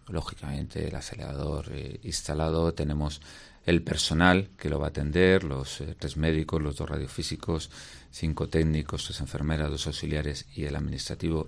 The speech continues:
incorporados. Tenemos el acelerador gemelo en el complejo hospitalario universitario de Salamanca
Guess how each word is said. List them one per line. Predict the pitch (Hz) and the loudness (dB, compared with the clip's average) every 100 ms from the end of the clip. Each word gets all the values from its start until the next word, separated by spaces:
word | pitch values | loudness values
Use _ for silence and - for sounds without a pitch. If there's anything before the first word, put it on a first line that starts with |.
| - | -4
incorporados. | 78 73 80 - 82 87 95 95 | -4 -4 -6 -2 2 2 2 0
Tenemos | - 76 78 76 - | -4 0 0 -2 -8
el | - 80 | -2 0
acelerador | - 73 73 85 80 | 0 -2 -2 -2 -4
gemelo | 82 85 92 85 | -4 0 2 2
en | |
el | 82 80 | 0 -4
complejo | - 80 82 - 80 - - - - - - - | -6 -4 -4 -2 -6 -8 -14 -14 -14 -16 -14 -10
hospitalario | - - 80 78 82 82 80 76 | -4 -2 2 4 6 6 4 4
universitario | 73 80 76 78 73 - - 82 82 78 69 - - - | 0 -2 -2 0 -2 -4 0 2 2 0 -4 -10 -12 -4
de | 80 | -2
Salamanca | - 82 82 85 95 | 2 4 6 6 6